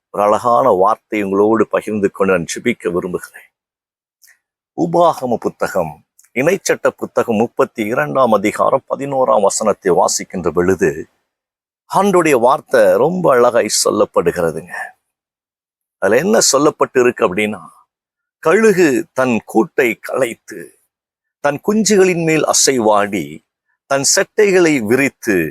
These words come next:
அவைகளை எடுத்து, அவைகளை தன்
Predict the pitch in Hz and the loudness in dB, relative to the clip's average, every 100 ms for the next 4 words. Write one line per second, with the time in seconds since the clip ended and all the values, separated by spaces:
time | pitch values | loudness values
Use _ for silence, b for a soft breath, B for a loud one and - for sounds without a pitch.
0 | - _ _ 123 147 156 135 131 110 110 | -8 _ _ 0 2 2 2 2 2 2
1 | 107 101 - 139 95 147 - _ _ _ | 0 -2 0 0 0 -4 -14 _ _ _
2 | _ - 185 220 196 185 - 147 | _ 0 2 4 4 2 0 -2